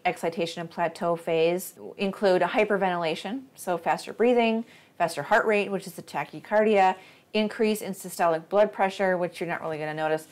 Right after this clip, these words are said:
um, perspiration, runny nose, like I mentioned earlier. The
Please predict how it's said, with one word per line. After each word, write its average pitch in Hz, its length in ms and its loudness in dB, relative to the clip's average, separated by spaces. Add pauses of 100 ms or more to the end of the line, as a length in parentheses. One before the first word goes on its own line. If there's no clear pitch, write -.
(400)
um, 170 320 2
perspiration, 180 800 2 (340)
runny 170 240 0
nose, 214 380 4
like 190 100 2
I 190 40 4
mentioned 170 400 -4
earlier. 226 600 6 (400)
The 180 380 0